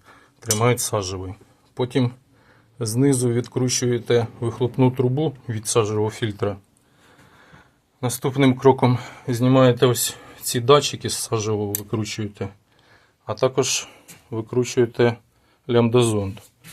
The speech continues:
Ось. Сажевий можна не виймати, його достатньо просто відсунути в бік. А, знімається ще ось тут хомут, який,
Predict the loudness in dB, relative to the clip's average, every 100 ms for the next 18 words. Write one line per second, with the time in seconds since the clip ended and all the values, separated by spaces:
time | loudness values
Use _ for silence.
0 | _ -20 -20 _ _ _ -12 -8 -6 -8
1 | -14 _ _ _ _ _ _ _ _ _
2 | _ _ _ _ _ 2 4 6 6 8
3 | 6 4 4 6 6 4 4 0 -2 -6
4 | -6 -4 -2 0 2 0 4 2 2 0
5 | -2 -4 -4 -6 -6 _ _ -6 -4 2
6 | 4 4 4 0 2 -2 -6 -20 _ _
7 | _ -16 -16 _ -6 0 2 4 6 6
8 | 4 0 2 2 2 -2 -4 0 2 2
9 | -2 -10 _ _ _ _ -14 -14 -8 -8